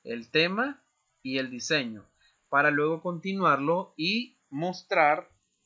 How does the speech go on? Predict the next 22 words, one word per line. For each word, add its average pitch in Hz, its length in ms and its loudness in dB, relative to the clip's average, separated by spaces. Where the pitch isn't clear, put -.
lo 143 240 -2
que 156 100 -6
nosotros 156 480 -4
estamos, 160 1000 -2
eh, 123 440 -4
viendo 170 400 -2
en 165 80 -2
lo 139 160 -2
que 131 380 -2
es, - 280 -8
eh, 120 640 -4
nuestro 135 540 -4
blog. 123 320 -2
Por 120 140 -14
lo 123 100 -10
tanto, 165 360 -2
jóvenes, 175 640 -2
nos 123 180 -12
vamos 127 300 -6
a 123 140 -6
quedar 123 260 -2
aquí. 247 420 -6